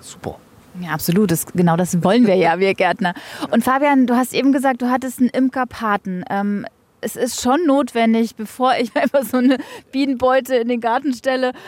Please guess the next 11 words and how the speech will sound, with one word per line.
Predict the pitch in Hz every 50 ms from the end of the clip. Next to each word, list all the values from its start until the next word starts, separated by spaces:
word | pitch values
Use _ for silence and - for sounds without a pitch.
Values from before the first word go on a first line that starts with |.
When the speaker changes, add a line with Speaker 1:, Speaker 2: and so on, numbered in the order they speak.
| 359 320 - -
Speaker 2:
ähm, | 240 240 233 233 220
dass | 233 240 240 -
ich | 247 -
mich | 254 247 240
da | - 254 240
vorher | - 254 247 233
informiere. | - 233 - 247 240 240 247 233 220 214 - - - - - -
Weißt | 208 208 220 - -
du, | 262 262
ob | - -
das | 233 226 214 - - -